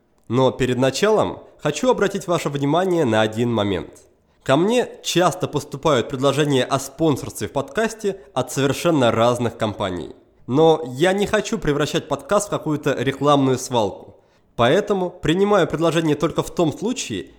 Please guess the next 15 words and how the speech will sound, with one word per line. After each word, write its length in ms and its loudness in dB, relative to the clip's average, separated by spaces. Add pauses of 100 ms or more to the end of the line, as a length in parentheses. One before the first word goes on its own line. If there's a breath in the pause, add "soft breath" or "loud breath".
если 340 0
проверил 520 2
их 140 -2
лично, 520 -4 (200 loud breath)
а 80 -2
также 340 -2
если 360 -2
они 420 -2
соответствуют 960 0
теме 320 4
нашего 340 2
подкаста, 760 -4
то 80 -6
есть 360 -4
личной 520 -2